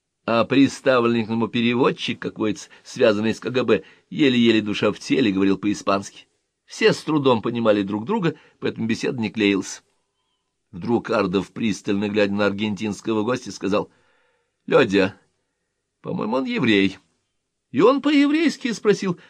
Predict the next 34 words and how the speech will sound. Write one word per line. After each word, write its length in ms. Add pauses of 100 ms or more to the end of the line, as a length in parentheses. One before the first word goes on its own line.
(140)
говорит 400
ли 80
тот 220
на 100
идиш. 480 (720)
В 80
ответ 400
джазист 440
радостно 460
закивал, 640
и 160
друзья 520
свободно 640
заговорили 580
с 140
ним 180
на 100
идиш, 520 (220)
к 80
великому 580
ужасу 380 (160)
К 100
Г 140
Бшного 420
переводчика, 680 (140)
который 260
ничего 600
не 140
понимал. 420 (960)
А 100
ведь 240
ему 200
предстояло 500
отчитываться, 1000